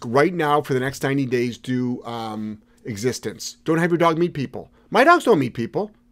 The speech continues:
My dog, oh, so you don't take your dogs anywhere? I take my dogs everywhere, but they don't actually meet the people. There's a humongous difference.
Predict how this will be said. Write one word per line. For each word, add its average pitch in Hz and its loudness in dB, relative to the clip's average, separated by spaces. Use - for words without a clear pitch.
My 202 4
dog, 226 2
oh, 208 10
so 131 2
you 135 4
don't 147 6
take 151 4
your 135 -2
dogs 131 -2
anywhere? 214 2
I 214 2
take 277 -2
my 254 2
dogs 220 2
everywhere, 208 4
but 160 0
they 170 8
don't 196 4
actually 160 -2
meet 156 2
the 147 2
people. 120 -4
There's 147 -4
a 139 2
humongous 233 0
difference. 208 4